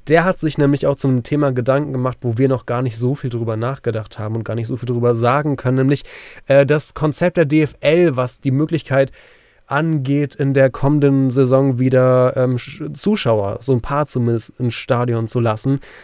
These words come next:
Da hat sich Patrick nochmal zu geäußert. Äh, ich würde sagen, wir sind raus.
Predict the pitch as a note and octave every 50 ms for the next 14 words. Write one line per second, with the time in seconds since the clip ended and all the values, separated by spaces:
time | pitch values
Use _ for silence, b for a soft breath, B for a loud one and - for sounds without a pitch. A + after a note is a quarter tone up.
0 | B B - C#3 E3 - - E3 - - - - F3+ G#3 - - G#3+ F#3 F#3 F3+
1 | F3+ F3 E3+ - F#3 E3+ E3 D#3+ - D#3 D#3+ E3 - F3 E3 E3+ - b b b
2 | b b b b b - C#3 C#3+ C#3+ E3 D#3+ - F3 E3 E3 D3 C3+ C#3+ D3 D3+
3 | D3+ D3 C#3+ C#3+ - - C#3 B2 C3 D#3+ F#3+ G3 F#3 D3+ D#3 C#3+ C3 B2+ G#2+ -
4 | B2+ C3+ D#3+ G3 G#3+ A3 - - - -